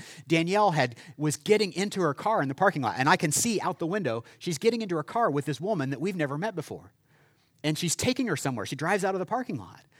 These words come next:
And I, I'm a little bit of a dad figure, I think, in this case. You know, Danielle's only twenty-three years old. She doesn't,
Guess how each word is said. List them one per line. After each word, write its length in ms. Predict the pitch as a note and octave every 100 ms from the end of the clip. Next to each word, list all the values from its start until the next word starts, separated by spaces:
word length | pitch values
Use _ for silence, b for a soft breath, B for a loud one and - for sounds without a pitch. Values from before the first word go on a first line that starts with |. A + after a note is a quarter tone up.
| b b b b
And 200 | F#3+ E3+ -
I, 160 | - G#3 -
I'm 160 | B3+
a 240 | C4+ G#3 B3
little 220 | A3 F3+
bit 160 | D#3+ D#3+
of 80 |
a 60 | C#3
dad 360 | C3 A2+ A2+ A#2+
figure, 420 | C3 A#2 C3 E3+
I 100 | D3
think, 260 | D#3+ D#3+
in 100 | D#3+
this 160 | D3 D3+
case. 380 | - C#3+ D#3 F3
You 80 | D#3+
know, 80 |
Danielle's 340 | D#3 E3+ F#3 D3+
only 120 | C#3+
twenty-three 460 | - D#3 C3+ B2+ B2
years 220 | A#2 G#2
old. 300 | F#2 A2+ D3+
She 100 | F#3
doesn't, 260 | E3 C#3